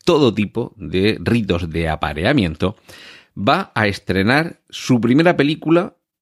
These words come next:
no erótica. Se trata de un documental titulado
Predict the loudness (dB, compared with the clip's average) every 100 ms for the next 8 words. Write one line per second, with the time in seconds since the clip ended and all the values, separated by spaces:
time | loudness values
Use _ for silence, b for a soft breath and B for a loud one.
0 | _ _ 0 2 4 2 -2 _ _ -6
1 | 0 0 -2 -12 -16 -18 -18 -20 -12 -4
2 | 0 2 4 4 4 2 2 0 -2 2
3 | 2 2 -2